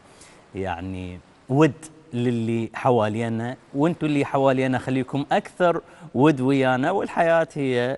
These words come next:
آه، يعني أيام معدودة وتخلص، وإن شاء الله نكون خير سند، آه، لبعض. بالمناسبة مشاهدينا الكرام، "أقل الناس راحة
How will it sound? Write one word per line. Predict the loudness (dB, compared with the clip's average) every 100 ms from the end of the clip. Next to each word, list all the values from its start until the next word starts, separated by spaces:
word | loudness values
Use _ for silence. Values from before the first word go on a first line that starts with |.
| -8
آه، | -8 -6 -6 -6 -8
يعني | -8 -6 -6 -6 -4
أيام | -2 0 2 2 -2 -6 -20 -20 -14 0
معدودة | 2 2 2 0 2 2 0 -2
وتخلص، | -2 -2 0 -2 0 0 0 -2
وإن | -6
شاء | -4 -4 -2
الله | 2 4 2 -4 -20 -20 -14 -6
نكون | -6 -2 -2 -2
خير | -2 0 2 0
سند، | 0 2 4 2 0 -6
آه، | -2 0 0
لبعض. | 0 2 2 0 -2
بالمناسبة | -2 0 0 0 2 2
مشاهدينا | 0 -4 -6 -4 -4
الكرام، | -4 0 4 2 0 -8 -20 -10 4
"أقل | 6 8 6 6 2
الناس | 2 2 0 0 0
راحة | 2 6 4 4 -2